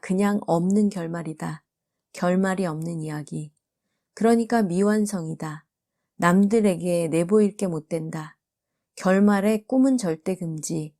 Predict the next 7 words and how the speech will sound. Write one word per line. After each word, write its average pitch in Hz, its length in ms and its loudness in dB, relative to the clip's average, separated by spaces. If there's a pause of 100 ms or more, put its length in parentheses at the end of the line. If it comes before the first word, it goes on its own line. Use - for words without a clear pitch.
(440)
그냥 233 420 4
공식으로 208 680 2
외워두기 170 460 -4
바란다. 151 560 -12 (1500)
꿈으로 269 440 4
결말을 202 560 2
내리며 165 640 -4